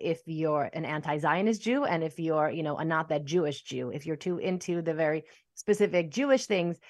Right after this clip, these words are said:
that's not good. Um, but when I said to her, "These stories that we've seen up close in our organization are just a lot of abusive homes and dysfunctional homes," she said, you know,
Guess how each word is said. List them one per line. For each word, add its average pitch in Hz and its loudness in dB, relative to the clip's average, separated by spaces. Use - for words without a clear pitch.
that's 170 0
not 151 0
good. 143 -2
Um, 160 -2
but 165 0
when 170 2
I 170 2
said 202 -2
to 180 -6
her, 165 0
"These 151 -6
stories 156 -4
that 139 -4
we've 156 -6
seen 156 -6
up 139 -6
close 147 -6
in 151 -4
our 147 -2
organization 143 -4
are 131 -4
just 139 -8
a 135 -8
lot 139 -2
of 143 -6
abusive 160 -4
homes 165 0
and 151 -2
dysfunctional 147 -4
homes," 175 -4
she 160 -8
said, 147 0
you 143 -6
know, 139 -4